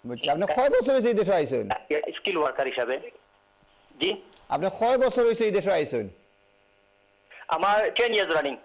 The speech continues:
Speaker 1: টেন
Speaker 2: নাইন এন্ড হাফ
Speaker 1: ইয়ার্স
Speaker 2: ইয়ার্স
Speaker 1: রানিং।
Speaker 2: হয়েছে আর কি।
Speaker 1: আচ্ছা, সর্বশেষ লেটারও কিতা লেখছে আপনি কইল কি শর্টকাটে?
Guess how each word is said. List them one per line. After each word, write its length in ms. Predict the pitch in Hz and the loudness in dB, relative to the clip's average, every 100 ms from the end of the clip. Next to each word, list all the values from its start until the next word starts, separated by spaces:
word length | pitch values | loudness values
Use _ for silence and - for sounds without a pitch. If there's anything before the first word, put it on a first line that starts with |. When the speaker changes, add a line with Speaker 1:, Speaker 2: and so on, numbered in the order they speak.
| - - _ - | -20 -20 _ -4
Speaker 1:
টেন 100 | 175 | -2
Speaker 2:
নাইন 120 | 214 | 0
এন্ড 120 | 214 | 0
হাফ 180 | 190 175 | 0 0
Speaker 1:
ইয়ার্স 160 | 143 120 | -2 -4
Speaker 2:
ইয়ার্স 20 | |
Speaker 1:
রানিং। 60 | |
Speaker 2:
হয়েছে 120 | - 110 | -6 -10
আর 60 | |
কি। 120 | 107 - - | -10 -18 -6
Speaker 1:
আচ্ছা, 220 | 143 165 | -2 -2
সর্বশেষ 720 | 160 190 202 202 226 247 269 233 | -2 0 2 2 2 2 0 0
লেটারও 400 | 220 233 226 220 | 0 2 0 0
কিতা 340 | 202 175 196 | -4 0 0
লেখছে 340 | 170 151 - | 2 -2 -2
আপনি 200 | 151 143 151 | -2 -2 -2
কইল 240 | 147 147 | 0 0
কি 80 | 131 | -4
শর্টকাটে? 500 | - 120 - 110 - | -6 -6 -4 -4 -4